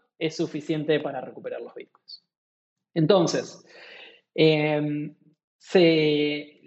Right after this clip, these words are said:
la gente de Blockstream y, y Peter Thiel en particular empezó a pensar en este problema de, bueno, ¿cómo se hace para, em, recuperar, eh, los bitcoins que se pusieron en una dirección compleja, con multisig, con muchas claves privadas,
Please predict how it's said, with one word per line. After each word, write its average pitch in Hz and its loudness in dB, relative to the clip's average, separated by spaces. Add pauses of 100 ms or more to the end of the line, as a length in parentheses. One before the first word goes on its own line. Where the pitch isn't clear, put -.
(120)
la 160 4
gente 214 2
de 196 4
Blockstream 240 0
y, 151 -10
y 156 -8
Peter 196 0
Thiel 202 2
en 202 -4
particular 196 0
empezó 208 -4
a 180 -6
pensar 175 -6
en 190 -10
este 190 -8
problema 185 -4
de, 170 -2
bueno, 185 -6
¿cómo 220 -6
se 170 -6
hace 196 -6
para, 180 -2 (680)
em, 139 -10 (1400)
recuperar, 165 2
eh, 143 -12
los 143 -6
bitcoins 196 -4
que 143 -8
se 139 -8
pusieron 175 -4
en 147 -6
una 180 -2
dirección 175 -4
compleja, 175 -2
con 143 -8
multisig, 180 -2
con 135 -8
muchas 170 -10
claves 147 -4
privadas, 165 -4